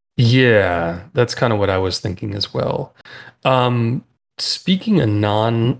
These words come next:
like, communicating without language, honestly, this strikes me as a skullduggery roll. Okay. Uh, two successes. Uh, there is a murmur,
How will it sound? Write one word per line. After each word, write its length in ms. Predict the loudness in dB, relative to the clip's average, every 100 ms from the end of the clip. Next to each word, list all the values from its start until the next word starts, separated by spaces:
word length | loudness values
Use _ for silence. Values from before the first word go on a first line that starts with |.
| 0
like, 240 | 0 0
communicating 720 | 2 4 4 2 2 2 2
without 340 | 0 0 -4 -4
language, 560 | -6 -6 -2 -2 -4 -4
honestly, 600 | -2 0 0 2 2 2 -2 -16 -20 _
this 300 | -6 0 0 2
strikes 500 | -2 0 0 0 -2
me 120 | 0
as 120 | 0
a 60 | 0
skullduggery 800 | 0 0 -2 0 -2 -2 -2 -4
roll. 400 | -2 -2 -4 -10 _ _ _
Okay. 220 | -4 -2 -6 _ _ _
Uh, 180 | 0 2
two 180 | 2 2
successes. 680 | 2 2 2 2 0 0 -2
Uh, 220 | -2 0
there 220 | 2 2
is 440 | 2 2 2 0 0
a 120 | 0
murmur, 640 | 0 0 0 0 0 -2